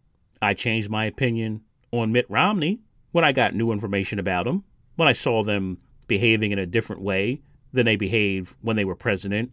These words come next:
or running for president. I changed my opinion about Andrew Cuomo when I got new information about him. And I didn't feel stupid or as if I'd lost an argument. I felt like I just got smarter.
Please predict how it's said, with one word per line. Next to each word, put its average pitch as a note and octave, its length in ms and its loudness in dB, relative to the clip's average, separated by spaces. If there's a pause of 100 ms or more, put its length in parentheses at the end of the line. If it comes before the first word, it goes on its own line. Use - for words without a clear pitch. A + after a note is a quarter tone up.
or A#2 120 4
running G2+ 300 -2
for G#2+ 120 -4
president. A#2+ 480 0 (680)
I A2 100 2
changed A2 360 -2
my A2+ 140 0
opinion C3+ 540 0 (240)
about C#3+ 260 0
Andrew D#3+ 340 0
Cuomo B3 580 0 (520)
when G2+ 140 -4
I G#2+ 80 0
got G#2+ 200 0
new B2 180 0
information E3 640 -2 (200)
about G#3 300 0
him. B3 480 -2 (180)
And G#3 120 4
I D4 100 2
didn't F4 200 0
feel C#3 220 -2
stupid A#2 680 0 (300)
or C#3 140 4
as A#2 120 2
if B2+ 140 0
I'd A2+ 180 2
lost G2 420 0
an G#2 100 -6
argument. A#2 580 -2 (300)
I E3 80 2
felt G#3 260 2
like G3 140 -4
I E3+ 80 0
just E3+ 240 -2
got E3+ 180 -2
smarter. A3+ 640 -2